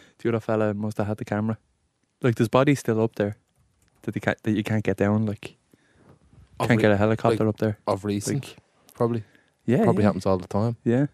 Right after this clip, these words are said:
Speaker 2: Someone climbing that right
Speaker 1: Yeah.
Speaker 2: now, you know.
Speaker 1: I do. I do know.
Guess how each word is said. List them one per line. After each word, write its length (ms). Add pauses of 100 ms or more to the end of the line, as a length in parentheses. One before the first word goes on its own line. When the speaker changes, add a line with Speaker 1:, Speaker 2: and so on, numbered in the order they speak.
(640)
Speaker 2:
Someone 260
climbing 300
that 120
right 160
Speaker 1:
Yeah. 60
Speaker 2:
now, 160
you 140
know. 140 (800)
Speaker 1:
I 60
do. 220 (300)
I 20
do 160
know. 140